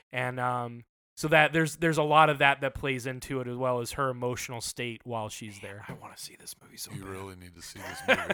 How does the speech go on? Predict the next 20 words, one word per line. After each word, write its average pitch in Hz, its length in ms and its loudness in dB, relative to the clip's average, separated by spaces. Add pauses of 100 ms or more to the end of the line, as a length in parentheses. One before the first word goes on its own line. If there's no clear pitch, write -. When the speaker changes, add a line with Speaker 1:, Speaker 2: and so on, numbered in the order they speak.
(140)
Speaker 2:
I 156 60 0 (140)
wanna - 300 -8
see - 160 -10
it - 20 -4
Speaker 1:
Just 185 180 6
Speaker 2:
so 139 100 -2
bad. - 0 -
Speaker 1:
visually 151 400 4
alone, 131 320 0
man, 120 180 -2
it 131 100 2
Speaker 3:
Oh, 127 120 4
Speaker 1:
is, 104 160 -4
Speaker 3:
dude. 101 180 -4
Speaker 1:
it 175 100 8
is 147 140 4
gorgeous. 160 720 4
It 170 120 6
Speaker 3:
Yes. 175 100 2
Speaker 1:
looks, - 420 2